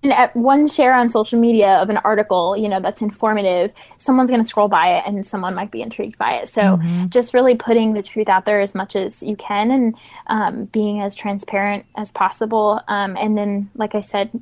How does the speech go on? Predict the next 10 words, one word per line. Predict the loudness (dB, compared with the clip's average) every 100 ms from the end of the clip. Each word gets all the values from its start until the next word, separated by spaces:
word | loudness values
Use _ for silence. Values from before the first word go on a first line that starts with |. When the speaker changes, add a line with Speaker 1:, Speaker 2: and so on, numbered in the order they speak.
| _
Speaker 1:
um, | -4 -4 -4 -4
I'm | -4 -4
really | -4 -4 -2 -4 -6
a | -10
huge | -8 -6
proponent | -8 -6 -6 -6 -6
for | -8
creative | -4 -2 -2
storytelling. | 0 0 2 0 0 0
And | -4